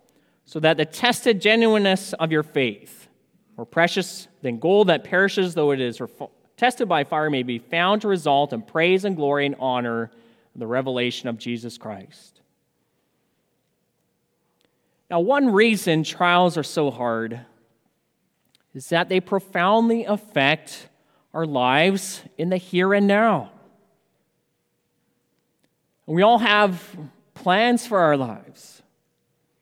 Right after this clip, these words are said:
We all have hopes and desires for the future that we long to be fulfilled. And trials and difficulties so often can,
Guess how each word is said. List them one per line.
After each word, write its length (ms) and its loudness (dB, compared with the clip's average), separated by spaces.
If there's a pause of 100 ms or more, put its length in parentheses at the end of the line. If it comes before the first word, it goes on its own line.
(920)
We 120 4
all 200 8
have 300 2
hopes 420 4
and 100 4
desires 560 4
for 120 -8
the 100 2
future 800 -2 (760)
that 140 -4
we 400 4
long 520 2
to 120 0
be 180 0
fulfilled. 680 -4 (2000)
And 220 0
trials 640 2
and 120 0
difficulties 680 0
so 420 2
often 460 0
can, 380 -2